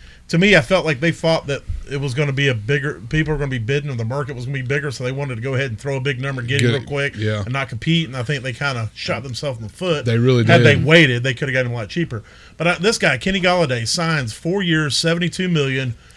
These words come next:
Speaker 1: forty million guaranteed with the Giants, and I think, um, uh, you know, for the way the market is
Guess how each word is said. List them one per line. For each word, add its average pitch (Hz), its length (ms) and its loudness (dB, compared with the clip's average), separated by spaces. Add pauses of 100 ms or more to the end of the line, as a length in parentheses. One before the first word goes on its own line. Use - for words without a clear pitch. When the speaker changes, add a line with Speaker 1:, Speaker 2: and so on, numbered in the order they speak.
(200)
Speaker 1:
forty 180 380 2
million 160 360 2
guaranteed 151 580 -2
with 143 140 -4
the 123 60 -6
Giants, 131 500 -2
and 131 100 -6
I 143 60 -2
think, - 380 -4 (580)
um, 123 440 -2 (460)
uh, 107 60 -14 (380)
you 170 120 0
know, 139 260 0 (440)
for - 240 -2
the 165 80 4
way 170 300 4
the 226 100 2
market 170 480 0
is 117 580 -2